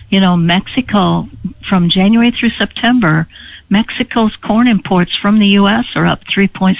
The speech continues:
six percent from a year ago. And so that is good news. Um, you know, you look around the world and there's m-,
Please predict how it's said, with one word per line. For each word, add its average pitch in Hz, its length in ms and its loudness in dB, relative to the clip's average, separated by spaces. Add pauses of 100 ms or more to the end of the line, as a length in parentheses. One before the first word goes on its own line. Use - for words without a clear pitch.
six - 180 -4
percent - 600 -4
from 185 200 0
a 180 40 2
year 185 320 2
ago. - 360 -4 (640)
And 202 460 2 (240)
so 190 160 0
that 214 320 0
is 185 160 0 (320)
good 190 240 2
news. 180 460 2 (460)
Um, 175 580 2 (180)
you 208 120 2
know, 190 200 4
you 185 240 2
look 220 300 0
around 202 320 2
the 196 80 2
world 180 580 2
and 180 260 2
there's 170 260 0
m-, 185 260 2